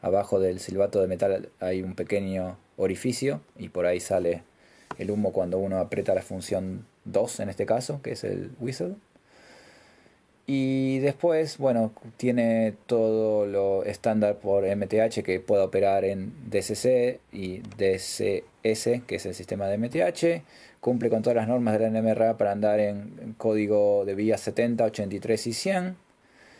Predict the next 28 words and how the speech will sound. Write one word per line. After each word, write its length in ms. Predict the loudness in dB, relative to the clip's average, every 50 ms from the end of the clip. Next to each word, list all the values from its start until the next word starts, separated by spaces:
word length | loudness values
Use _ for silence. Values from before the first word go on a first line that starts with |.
| -20 -20 -20 _ _ _ _ _ _ _ _ -4
Y 520 | -2 0 0 2 0 0 0 0 -2 -4 -6 -10 -4 0
bueno, 280 | 0 2 2 2 0
tiene 800 | 2 2 2 2 4 4 4 4 4 2 2 2 0 0 -2 -2 0
obviamente 500 | 2 4 4 4 4 4 2 4 2 2
un 220 | 2 2 2 2
montón 480 | 2 4 2 2 2 2 2 4 4 4
de 480 | 4 4 4 4 4 2 0 -4 -8 -10 -14 -20 _ _ _ _ _ _ -8 -8 -8 _ _ _ -20 -16 -8 -6
efectos 380 | -4 0 0 -2 0 -2 -4
de 80 | -4 -2
sonido 480 | -2 -2 -2 0 0 2 2 2 2
como 340 | 0 -4 -4 -2 -2 -2 -2
M 180 | -2 -2 -2 0
T 140 | 2 2 2
H 340 | 2 2 0 -2 -2 -2
se, 360 | -2 -4 -2 0 0 0 0 -2
siempre 280 | -6 -6 -4 -4 -4
se 100 | -2 0
dedicó 220 | 0 0 0 0 -2
en 80 | 0
todas 200 | 0 0 0 0
sus 160 | -2 -10 -12
escalas, 580 | -14 -8 -2 0 2 2 2 2 0 -2 -8 -16 _ _ -20 -20 -20 -20 -20 -20 -20 -20 _ _ -12
eh, 380 | -10 -8 -8 -8 -8 -8 -10 -12 -16 _ -4
para 200 | -2 -2 -2 -2
que 120 | -4 -8
sea 280 | -8 -4 -2 0 0 0
más 220 | -2 -6 -8 -8
atractivo. 560 | -6 -6 -6 -8 -6 -10 -8 -8 -8 -8 -10